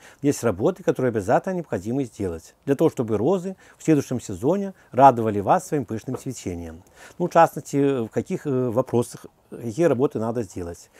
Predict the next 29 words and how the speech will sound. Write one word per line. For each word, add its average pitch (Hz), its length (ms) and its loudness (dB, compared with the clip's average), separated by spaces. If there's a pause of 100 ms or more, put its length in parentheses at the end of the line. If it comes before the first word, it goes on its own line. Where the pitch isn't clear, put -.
(240)
Ну, 180 140 2
во-первых, 180 400 2
провести 160 400 -2
санитарную 135 580 0
обрезку. 95 560 -8 (160)
Её 117 240 0
надо 170 280 0
сделать 135 340 -4
обязательно 123 500 -2
в 92 80 -6
эту 110 220 -4
пору. 82 420 -12 (480)
Также 170 320 2
ваши 139 320 4
розы 87 380 -8 (320)
будет 131 180 -2
необходимо 131 480 0
обработать. 165 720 0
Профилактическая 139 640 -2
обработка 131 480 2
ращения 107 640 -2 (140)
роз, 104 480 -4 (260)
значит, 139 240 -2
не 127 100 0
даст 127 260 2
возможность, 104 580 -6 (260)
э, 147 240 -4 (220)
э, 120 320 -6
спорам, 135 500 6